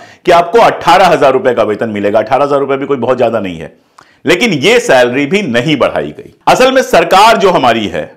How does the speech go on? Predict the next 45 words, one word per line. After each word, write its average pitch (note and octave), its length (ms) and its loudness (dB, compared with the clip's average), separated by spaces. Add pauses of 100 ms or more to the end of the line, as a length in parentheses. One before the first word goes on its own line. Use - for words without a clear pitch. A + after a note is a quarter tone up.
(640)
यूपी G3 280 0
की F#3 80 2
सरकार, E3 400 2
जब D#3 180 0
पिछली D3+ 220 -2
बार D3 160 2
चुनाव C3+ 300 0
हुआ B2 240 2
था B2 120 -2
तो A#2 120 0
सबसे A#2 360 -2
बड़ा A2+ 260 2
प्लान G#2+ 340 -2
था G#2 140 -2
और G#2+ 120 0
उस G2 140 -10
पर F#2+ 100 -2
वोट A#2+ 220 -2
भी G#2+ 140 -6
मिले, F#2+ 240 -4 (380)
पांच G#3+ 260 2
किलो F3 220 0
महीने C#3 280 -2
का F3 120 2
अनाज A2+ 320 0
देने D#2 260 -12
का। - 180 -20 (920)
भीख A3 360 0
में A3+ 200 2
पांच F#3 320 2
किलो G3 220 0
अनाज E3+ 300 2
दे D#3+ 160 0
दो, F#3+ 120 2
और G3 100 0
उसको G#3+ 240 0
भी G#3 100 -4
समझने E3+ 340 0
की D#3 100 -2
जरूरत D3+ 300 0
है, D#3+ 60 2
वो D3 140 0
भीख C#3+ 240 -2
नहीं C#3+ 280 -4
है। F#2+ 140 -4